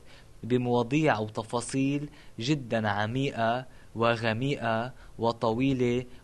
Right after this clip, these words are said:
وعريضة. بس سبحان الله، كل ما منتلاقى منصفي متل المجديب، اتنيناتنا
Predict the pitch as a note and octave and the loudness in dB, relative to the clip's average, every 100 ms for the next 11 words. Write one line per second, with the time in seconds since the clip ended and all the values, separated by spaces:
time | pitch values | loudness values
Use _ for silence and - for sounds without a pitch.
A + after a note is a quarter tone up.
0 | - A2 G#2+ G2 A2 A#2 G2 - - - | -2 2 4 2 0 -2 -4 -12 -16 -16
1 | - - - - - - - G#2+ - A2+ | -14 -14 -16 -20 -20 -20 -12 -8 -8 -8
2 | - E3+ F3+ D#3+ C#3+ B2+ A2 A2+ F#3 F3 | -2 4 4 4 2 2 0 4 4 6
3 | D3+ C#3 C3 B2+ C3 C3 B2 G2+ A#2+ - | 2 0 -2 -4 2 4 4 -2 -8 -12
4 | - - - - - D3 D3+ F#3 F3 - | -20 -20 -20 -18 -6 -4 0 0 0 -4
5 | A#2+ D3+ F3 D#3 D3+ C3 B2+ A#2+ A#2+ A#2+ | -6 -6 -4 -2 -2 -4 -4 0 0 0
6 | B2 - - A#2+ - C3+ D3 D3+ D3 C#3 | -4 -14 -12 -10 -6 0 0 4 2 2
7 | - G#2 A2+ | -2 -6 -6